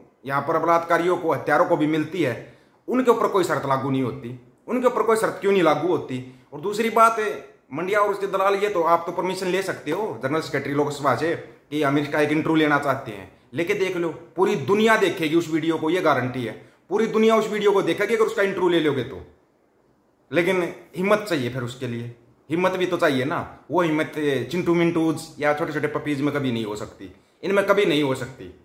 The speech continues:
ये हिम्मत ये लेके भी नहीं आ सकते। और दू-,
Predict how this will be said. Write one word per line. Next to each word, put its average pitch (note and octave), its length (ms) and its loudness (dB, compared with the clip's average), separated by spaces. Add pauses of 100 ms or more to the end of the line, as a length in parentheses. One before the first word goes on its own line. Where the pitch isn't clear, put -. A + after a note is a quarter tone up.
(280)
ये F3+ 100 2
हिम्मत F3+ 260 2
ये F#3 100 -2
लेके F#3 240 -2
भी E3+ 80 0
नहीं D3 120 0
आ A#2 100 0
सकते। G2 400 -14 (720)
और D#3 200 4 (100)
दू-, E3 200 0